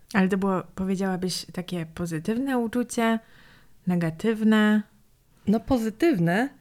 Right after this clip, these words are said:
Speaker 2: ale też miałam w pamięci jakieś takie obrazy, że, że jakby właśnie ta potęga żywiołu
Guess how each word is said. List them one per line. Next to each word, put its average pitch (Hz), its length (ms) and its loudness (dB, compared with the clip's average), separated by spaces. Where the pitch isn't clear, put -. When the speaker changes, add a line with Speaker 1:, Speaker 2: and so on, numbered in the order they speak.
Speaker 2:
ale 214 220 4
też 226 180 0
miałam 233 240 4
w - 40 -8
pamięci 220 400 4
jakieś 202 220 -4
takie 214 280 -2
obrazy, 208 840 2
że, 202 480 2
że 190 100 -2
jakby 196 200 0
właśnie 196 260 -2
ta 196 300 4
potęga 196 460 4
żywiołu 190 640 2